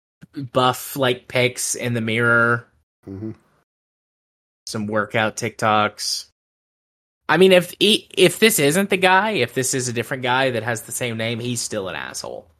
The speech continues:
Speaker 2: Mm-hmm. Maybe, maybe it's a problem with the name.
Speaker 1: Maybe. But yeah. Fuck this guy.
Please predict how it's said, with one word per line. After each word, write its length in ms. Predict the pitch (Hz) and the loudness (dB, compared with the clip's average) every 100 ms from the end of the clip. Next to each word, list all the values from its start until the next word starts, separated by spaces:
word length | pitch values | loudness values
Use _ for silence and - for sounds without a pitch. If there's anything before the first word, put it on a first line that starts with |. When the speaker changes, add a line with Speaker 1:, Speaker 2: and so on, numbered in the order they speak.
| _ _ - | _ _ -8
Speaker 2:
Mm-hmm. 280 | 110 120 120 _ _ _ _ - | -6 -4 -6 _ _ _ _ -4
Maybe, 420 | 143 214 185 - | 2 2 0 -8
maybe 240 | - 135 214 | 0 2 2
it's 80 | 143 | -4
a 60 | |
problem 240 | 127 139 143 | 2 2 2
with 120 | 127 | -4
the 60 | 98 | -8
name. 380 | 104 113 85 - _ _ _ _ _ _ _ _ _ _ _ _ - | -8 -8 -12 -20 _ _ _ _ _ _ _ _ _ _ _ _ -6
Speaker 1:
Maybe. 520 | - 110 104 107 107 _ _ _ _ | -2 2 2 0 -2 _ _ _ _
But 120 | - 123 | 4 4
yeah. 240 | 98 98 _ _ _ _ _ _ - - _ _ _ _ _ _ _ _ | 4 0 _ _ _ _ _ _ -16 -16 _ _ _ _ _ _ _ _
Fuck 160 | 156 - | 2 2
this 160 | - - | 0 -4
guy. 260 | - 123 | -6 -8